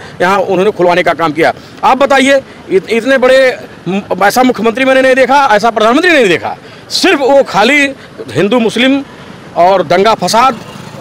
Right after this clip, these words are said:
जाति और धर्म, भारत पाकिस्तान के अलावा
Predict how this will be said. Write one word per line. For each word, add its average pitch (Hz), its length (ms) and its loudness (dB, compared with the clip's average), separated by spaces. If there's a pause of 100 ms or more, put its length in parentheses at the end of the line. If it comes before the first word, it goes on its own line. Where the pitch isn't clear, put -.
(160)
जाति 208 280 0
और 156 60 0
धर्म, 254 380 2 (480)
भारत 190 260 0
पाकिस्तान 233 600 -2 (220)
के 202 80 2
अलावा 220 400 2